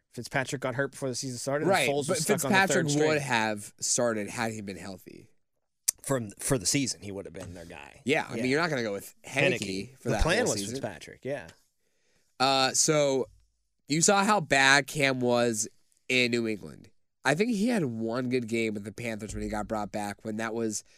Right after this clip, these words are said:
Speaker 2: his first game with the Panthers, and he beat the Cardinals on the road, and everyone was saying, "Oh my gosh, is Cam Newton really back?" He
Speaker 1: That's
Speaker 2: just,
Speaker 1: right.
Speaker 2: in his first game with Carolina, just took down the mighty Cardinals.
Speaker 1: Who we found out were not so mighty.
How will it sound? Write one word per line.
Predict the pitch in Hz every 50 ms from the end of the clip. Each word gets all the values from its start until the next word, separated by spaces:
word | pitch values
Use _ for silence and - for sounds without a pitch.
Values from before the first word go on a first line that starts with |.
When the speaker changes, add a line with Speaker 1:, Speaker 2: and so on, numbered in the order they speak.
| _ _ _ _
Speaker 2:
his | - 151 151 - -
first | - 180 202 220 208 -
game | 185 165
with | 151 131
the | - 120
Panthers, | - 135 127 120 117 107 123 120 117 117
and | - - 123
he | 123
beat | 117 110 131 139 139 -
the | 120
Cardinals | - - 143 135 139 135 135 131
on | 135 120
the | 117 113
road, | 117 123 131 139 135
and | 120 113 110 107
everyone | 110 127 131 127 131 127
was | 123 117
saying, | - 127 117 117 113 - - - _ _ _ _ _
"Oh | 170 208 196
my | 170 143
gosh, | 143 160 175 190 160 131 127 - - -
is | 135 127
Cam | - - 180 175 170
Newton | 165 156 156 143 131
really | 135 135 123 113
back?" | 107 139 151 170 156 143 135 - - - _ _ _ _ _
He | - 175
Speaker 1:
That's | 185 170
Speaker 2:
just, | 165 170 -
Speaker 1:
right. | 123 120
Speaker 2:
in | 165
his | 156 143 -
first | - 175 175 170 156 -
game | - 175 175 165
with | 143 -
Carolina, | - 165 156 147 139 151 175 196 185 156 143 139 - - - - -
just | - 170 160 -
took | 214 208 165
down | 143 185 185 180 175 156
the | 147
mighty | 139 147 156 160 147 135
Cardinals. | 123 160 175 202 220 180 147 135 131 127 120 - - - _ _
Speaker 1:
Who | - 139 131 123 120
we | 113 110 104 101 98
found | - - - 110 104 110 117
out | 113 104 92 92
were | 107 104
not | 104 95 - -
so | - 120
mighty. | 110 117 131 131 120 120 107 104